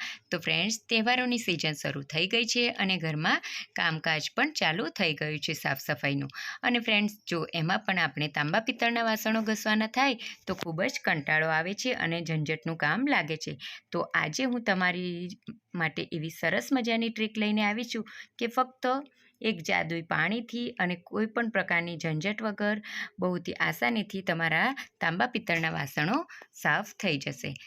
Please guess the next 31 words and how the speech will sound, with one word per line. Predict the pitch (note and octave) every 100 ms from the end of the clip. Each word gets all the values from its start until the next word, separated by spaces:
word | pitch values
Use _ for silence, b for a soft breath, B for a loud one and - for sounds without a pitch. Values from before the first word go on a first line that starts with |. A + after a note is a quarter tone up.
| B -
તો |
ચલો | D#3 E3+ G3
ફટાફટથી | D4+ - F3 D#3+ E3 - D#3
વીડિયો | C#3 E3 D#4+
શરૂ | - G3 D#3
કરીએ. | D3 C#3 C#3 B B B
તો | C4+
ફ્રેન્ડ્સ, | B3+ B3 A#3+
સૌથી | A3 G#3+ A3
પહેલાં | A3 G3 F3 F3+
આપણે | - D#3 E3
અહીંયા | E3 D#3 D#3
એક | D#3 D#3 -
તપેલી | D3+ D3 D#3
લેવાની | F#3+ G3 G3 G3 G3
છે | - A3+ B3+ B B B
અને | - F3 D#3+
તપેલીમાં | E3 E3 A3 A#3 G3+ F#3+
આ | F3+
રીતે | D#3 D#3+ F#3+
આપણે | F#3+ F3+ F#3
બે | E3+ D#3+
લોટા | D#3+ D#3 D#3 G#3
કે | A3+
ત્રણ | - D#3 D#3+
લોટા | D3+ C#3 D#3
જેટલું | D3+ C#3 A3+
પાણી | C#4 A3+ E3+
ઉમેરી | D#3 D3+ D3 D3
દેવાનું | C#3+ C#3+ C#3 C#3
છે. | - C#3